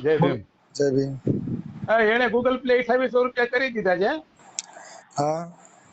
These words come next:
Speaker 1: એટલે મને એણે કીધું, મને કે "પેન્ટર યાર વીડિયો હોય કે ડિલીટ કરાવી દો ને." મેં કીધું, "હાલો, હું મનસુખભાઈને કહું." એટલે મારા વતી એટલું કામ કરી દો, ડિલીટ કરી નાખો, મજા આવી.
Speaker 2: મજા નો.
Speaker 1: હેલો.
Speaker 2: વાયરલ
Speaker 1: હા?
Speaker 2: થયા ઈ ડિલીટ નો થાય, ડેડા.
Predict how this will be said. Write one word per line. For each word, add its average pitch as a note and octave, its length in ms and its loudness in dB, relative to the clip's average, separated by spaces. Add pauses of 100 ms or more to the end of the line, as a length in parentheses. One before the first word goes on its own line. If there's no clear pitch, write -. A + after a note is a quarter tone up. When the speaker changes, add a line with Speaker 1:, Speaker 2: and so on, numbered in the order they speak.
(160)
Speaker 1:
એટલે F3+ 260 -2
મને A#3 220 0
એણે A3+ 140 2
કીધું, A3 240 0
મને A3 140 -4
કે A3+ 80 0
"પેન્ટર A3 380 0
યાર F#3 220 4
વીડિયો G3+ 380 2
હોય G3 180 2
કે G3 120 -4
ડિલીટ G3+ 320 0
કરાવી G#3 240 2
દો G#3 180 0
ને." G#3 200 -6
મેં G3 140 -2
કીધું, F3+ 160 0
"હાલો, F3+ 180 2
હું D#3 100 -4
મનસુખભાઈને C#3 480 -6
કહું." B2 320 -2
એટલે B2 120 -6
મારા D#3 220 0
વતી E3 280 -4
એટલું E3+ 220 -6
કામ D#3+ 140 -4
કરી E3+ 200 -6
દો, F3 120 -6
ડિલીટ D#3+ 280 -6
કરી F3 140 -6
નાખો, F3 200 -10 (160)
મજા C#3+ 180 -8
આવી. G2 140 -10 (2500)
Speaker 2:
મજા B2+ 340 -2
નો. D3+ 100 2
Speaker 1:
હેલો. C3 240 -4 (840)
Speaker 2:
વાયરલ C#3+ 260 0
Speaker 1:
હા? A3 200 -2
Speaker 2:
થયા G#3+ 140 0
ઈ G#3+ 120 0
ડિલીટ G#3 340 -4
નો G3+ 120 -2
થાય, F#3 160 -2
ડેડા. D#3 320 -4